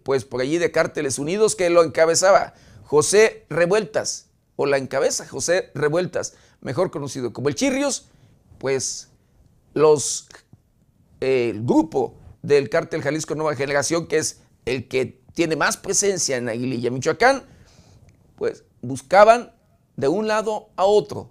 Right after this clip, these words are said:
a este grupo. Constantemente se registraban enfrentamientos, los ubicaban en diferentes viviendas, en diferentes propiedades, propiedades a donde llegaban estos grupos, eh, o estos grupos a atacar,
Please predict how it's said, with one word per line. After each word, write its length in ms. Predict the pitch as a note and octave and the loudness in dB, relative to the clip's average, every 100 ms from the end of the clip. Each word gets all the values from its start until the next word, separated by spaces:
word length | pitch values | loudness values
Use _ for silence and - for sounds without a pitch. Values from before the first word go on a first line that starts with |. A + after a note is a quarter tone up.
| _ | _
a 140 | B2+ C#3 | -6 -4
este 260 | C3+ - | -4 -6
grupo. 300 | G#2+ G#2+ - | -6 -8 -6
Constantemente 840 | A2+ D#3+ - A3 B3 B3+ B3 B3+ A#3 | -4 -4 2 2 6 4 4 2 -2
se 340 | G3+ F#3 D#3 | 2 4 4
registraban 520 | D#3 D3+ D3+ F3 G3 | 2 -6 -2 4 4
enfrentamientos, 720 | F#3+ E3 E3 F3 G3 D#3+ A#2 - - - - | 2 -4 -2 0 -2 -4 -10 -10 -20 -20 0
los 220 | D3+ D#3+ | 2 2
ubicaban 600 | F3+ D3+ A3 B3 C4+ A3 _ _ _ - | 0 4 8 8 6 0 _ _ _ 0
en 160 | F3+ | 0
diferentes 840 | F3 - F3+ G#3+ G#3 A3 F#3+ - - | 0 -2 0 0 2 2 2 -4 -8
viviendas, 720 | C#3+ F#3 G3+ G#3+ E3 A2+ - _ | -6 -2 0 0 0 -4 -6 _
en 100 | D3+ | -8
diferentes 480 | D#3 D3 G3 G3+ G3 | -4 0 0 -2 -4
propiedades, 680 | E3+ F#3 E3+ F3+ G3+ D3 - - _ _ - - | -4 -2 2 6 6 4 -4 -20 _ _ -14 -2
propiedades 580 | C3+ F3 F#3 A3 A3+ | 0 6 8 10 8
a 60 | F#3+ | 4
donde 280 | F#3 F3 E3 | 2 0 0
llegaban 520 | - C3+ B3 A#3 D#3+ | -2 2 4 4 2
estos 280 | D#3 D3 B2+ | -4 -10 -6
grupos, 480 | D3+ D#3 C#3 A#2+ - _ _ _ - | -4 -4 -4 -6 -12 _ _ _ 0
eh, 160 | C#3 - | 0 0
o 140 | A2 | -2
estos 300 | D#3 - C3+ - | -2 -2 -8 -8
grupos 460 | C3+ D#3 D3+ D3 - | -2 -2 0 0 0
a 160 | C#3+ C#3+ | 2 2
atacar, 580 | B2+ C3+ C#3 E3 B2 | 2 -2 2 2 0